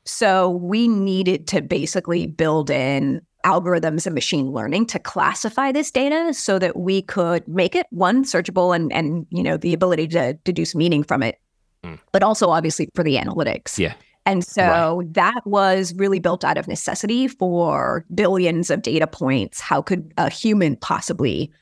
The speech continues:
Speaker 1: really classify all of that information? And then that gives way slowly other time to additional applications. So, but it's an interesting point of the difference between A I and generative A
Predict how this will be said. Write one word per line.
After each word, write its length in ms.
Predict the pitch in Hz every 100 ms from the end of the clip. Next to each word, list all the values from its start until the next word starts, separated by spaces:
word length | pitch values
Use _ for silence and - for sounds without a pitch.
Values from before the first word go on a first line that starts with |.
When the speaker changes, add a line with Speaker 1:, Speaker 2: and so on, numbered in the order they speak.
| _
Speaker 1:
really 180 | 196 165
classify 480 | - - - - -
all 160 | - -
of 60 | -
that 120 | -
information? 600 | - - - - 156 - _ _ _ _ -
And 160 | 214
then 120 | 269 320
that 480 | 254 185 - -
gives 280 | 175 208 175
way 320 | 180 180 175
slowly 400 | 180 - 190 180
other 160 | 180 165
time 360 | 175 160 165 185
to 680 | - 151 151 151 139 131 -
additional 600 | 160 151 - - 117 - -
applications. 720 | - - - - - - -
So, 220 | - 180 - _ _ _ _
but 140 | 220 240
it's 140 | 240
an 60 | 269
interesting 320 | - - 180
point 280 | 202 196 -
of 180 | 170 156
the 80 |
difference 280 | 170 180 170
between 340 | 180 - 175 147
A 160 | 160 156
I 160 | 160
and 180 | - 180
generative 320 | 165 156 -
A 160 | 127